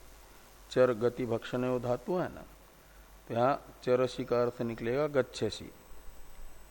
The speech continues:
कैसे गमन करते? तो कहते उदयास्तमयाभ्याम, उदय अस्त रूप व्यापार करते हुए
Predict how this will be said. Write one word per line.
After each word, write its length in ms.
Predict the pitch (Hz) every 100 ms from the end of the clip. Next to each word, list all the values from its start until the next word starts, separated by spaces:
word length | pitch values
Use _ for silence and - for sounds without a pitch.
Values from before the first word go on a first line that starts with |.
| - - - - - -
कैसे 340 | 143 143 160
गमन 320 | 147 143 143
करते? 360 | 143 135 135 143
तो 80 | 139
कहते 260 | 127 -
उदयास्तमयाभ्याम, 2250 | 131 107 127 143 139 127 - - 131 117 117 117 117 110 - 117 139 127 117 117 117 117 120 127 - - - - - - - - - - - -
उदय 280 | 123 135 143
अस्त 420 | - 120 - -
रूप 500 | 127 123 - 160 160 117
व्यापार 460 | 120 120 127 131
करते 520 | 123 113 113 - 113
हुए 480 | 107 - 95 110 165